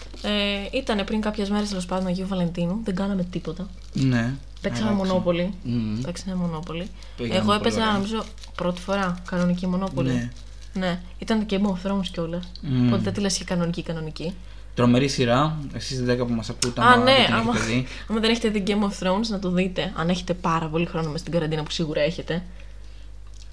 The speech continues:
Speaker 2: Ακριβώς.
Speaker 1: Δηλαδή, αν, αν πρέπει να περιγράψουμε το Game of Thrones μέσα σε λίγες λέξεις, πιστεύω είναι σεξ,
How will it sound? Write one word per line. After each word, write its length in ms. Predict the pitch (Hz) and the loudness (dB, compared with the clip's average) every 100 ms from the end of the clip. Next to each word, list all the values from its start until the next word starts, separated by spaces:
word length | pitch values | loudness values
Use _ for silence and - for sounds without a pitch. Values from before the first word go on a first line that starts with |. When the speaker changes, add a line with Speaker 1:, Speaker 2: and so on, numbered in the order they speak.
| - | -10
Speaker 2:
Ακριβώς. 260 | - 208 | 0 2
Speaker 1:
Δηλαδή, 200 | 214 131 202 | 4 4 4
αν, 160 | 226 - | 4 2
αν 100 | 220 | 4
πρέπει 160 | 254 | 4
να 100 | 294 | 4
περιγράψουμε 540 | 254 196 202 196 240 214 | 4 4 2 2 0 0
το 120 | 190 | 2
Game 180 | 190 202 | 4 2
of 160 | 190 | 2
Thrones 120 | 196 202 | 2 2
μέσα 120 | 202 | 2
σε 80 | 214 | 2
λίγες 300 | 196 196 180 | 0 -2 0
λέξεις, 500 | 175 165 - 196 - - - - - | 0 -2 -2 -4 -4 -8 -14 -14 -10
πιστεύω 400 | 180 - 208 196 | -6 -2 0 0
είναι 320 | 190 175 160 175 - - - - - - - - - - - | 2 0 -2 -6 -14 -14 -16 -16 -14 -14 -14 -16 -16 -14 -4
σεξ, 680 | - 185 175 - - - | 0 0 -2 -4 -10 -10